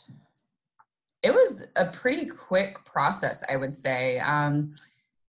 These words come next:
I'm, I could not give you the exact, you know, timeline right now because I don't have his file in front of me. Um, he's been working for two years now. Um, but we had met in the springtime,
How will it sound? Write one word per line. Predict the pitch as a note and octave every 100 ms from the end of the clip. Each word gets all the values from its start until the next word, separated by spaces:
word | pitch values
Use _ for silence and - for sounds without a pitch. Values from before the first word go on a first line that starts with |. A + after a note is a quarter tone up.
| _ F3
I'm, | F3+ E3+ F3
I | E3 E3+ - - -
could | A#3
not | A3 G#3+
give | G#3
you | F#3+
the | F3
exact, | D#3 D#3 D#3 D3+ -
you | D#3+
know, | D3 C#3
timeline | C#3 E3 D3+ D3+ C#3+ C#3
right | C#3 C3 C#3
now | C#3+ C#3+
because | D3 D3+
I | C#3+
don't | C#3 C#3 D3
have | D3+
his | C#3
file | - D#3+ F3
in | F#3+
front | F#3+ G3
of | G3
me. | A3+ A3+ - - - -
Um, | E3 D#3 D3 D3 -
he's | - F#3 E3+
been | E3+
working | D3+ D3+ E3 D3+ D3
for | D3 C#3 C#3
two | F3
years | D3+ C#3+ C#3 C#3
now. | B2 B2 C#3 E3+ -
Um, | D3+ C#3+ C#3 C3+ C#3 - - _ -
but | D3 E3 E3 D#3 - E3+
we | E3+ G3
had | G#3 F#3+ E3
met | E3+ G3 G#3+
in | F#3+
the | F3
springtime, | - - F3+ F3 F3+ F3 C3+ B2 B2+